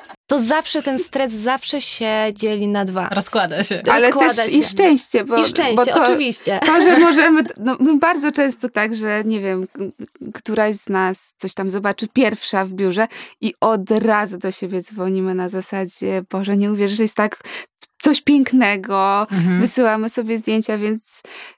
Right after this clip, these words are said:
Speaker 3: na przykład jak Justyna jest na wakacjach albo ja, y, i nie możemy się tak, y, podzielić w tej samej sekundzie, to mi na przykład jest bardzo cze-,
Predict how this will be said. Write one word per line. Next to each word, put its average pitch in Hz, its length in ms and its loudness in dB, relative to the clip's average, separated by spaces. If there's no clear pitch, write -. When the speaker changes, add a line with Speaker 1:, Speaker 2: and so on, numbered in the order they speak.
Speaker 3:
na 226 120 2
przykład 240 240 -2
jak 226 140 -2
Justyna 233 320 0
jest 240 140 -2
na 214 120 2
wakacjach 214 580 -2
albo 202 260 2
ja, 220 300 0
y, 208 220 2
i 214 140 -2
nie 226 120 4
możemy 240 400 4
się 220 120 -4
tak, - 340 -4
y, 202 200 -2
podzielić 208 560 0
w - 180 -20
tej 226 160 2
samej 226 320 2
sekundzie, 226 420 0
to 254 100 2
mi 240 300 6
na 269 120 4
przykład 233 240 -4
jest 220 140 -4
bardzo 214 380 -2
cze-, 208 180 0